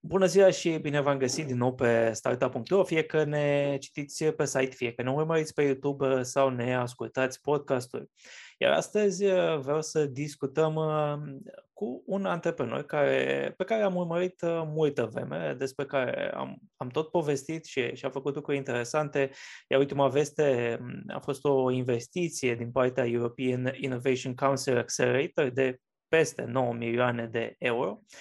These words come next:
Uh, și este vorba de Cornela Mariei, fondator, uh, Dot Lumen, dot lumen punct com,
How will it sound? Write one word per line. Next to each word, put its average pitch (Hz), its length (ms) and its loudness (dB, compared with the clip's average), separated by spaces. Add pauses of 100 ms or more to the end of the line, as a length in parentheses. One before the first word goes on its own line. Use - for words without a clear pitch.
(400)
Uh, 202 240 2
și - 140 2
este 202 200 4
vorba 151 500 4
de 123 300 0
Cornela 117 440 -2
Mariei, 113 460 -4
fondator, 135 840 2
uh, 123 120 0
Dot 156 420 -2
Lumen, 120 540 2
dot 135 220 0
lumen 131 340 2
punct 113 220 -8
com, 190 360 2